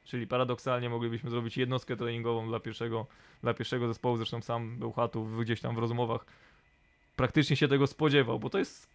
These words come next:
standardowe zachowanie, natomiast my, e, pojechaliśmy swoim zespołem, dodatkowo tak naprawdę właśnie bez Igiego,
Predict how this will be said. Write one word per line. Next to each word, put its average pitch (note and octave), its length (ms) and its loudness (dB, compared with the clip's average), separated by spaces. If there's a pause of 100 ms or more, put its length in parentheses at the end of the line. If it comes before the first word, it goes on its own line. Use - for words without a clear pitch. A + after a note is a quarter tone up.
standardowe D3+ 720 4
zachowanie, B2 520 0
natomiast C#3+ 440 -2
my, C#3+ 320 4 (460)
e, A#2+ 640 2
pojechaliśmy B2+ 360 2
swoim D3 220 2
zespołem, C#3+ 420 2
dodatkowo C3 440 2
tak A#2+ 160 -2
naprawdę B2 380 2
właśnie A#2 240 0
bez A#2 220 -2
Igiego, B2 500 4